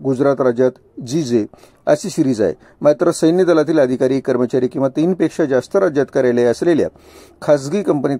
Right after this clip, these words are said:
कार्यरत असणारे, ज्यांची बदली झाली आहे किंवा होत आहे, अशा लोकांना इतर राज्यात गेल्यावर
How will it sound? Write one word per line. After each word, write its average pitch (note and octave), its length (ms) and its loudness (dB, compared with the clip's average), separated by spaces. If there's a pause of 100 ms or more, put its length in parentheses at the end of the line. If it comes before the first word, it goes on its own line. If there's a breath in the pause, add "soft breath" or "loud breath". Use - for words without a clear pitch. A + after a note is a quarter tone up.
कार्यरत B2 340 2
असणारे, C#3 360 0
ज्यांची B2+ 320 0
बदली B2 360 0
झाली A#2+ 300 0
आहे G#2+ 180 0 (480 soft breath)
किंवा G#3 160 2
होत D#3+ 220 2
आहे, G2 140 2 (120)
अशा C#3+ 260 2
लोकांना A#2 520 0 (340 soft breath)
इतर D#3 300 0
राज्यात C3+ 400 2
गेल्यावर C3 340 2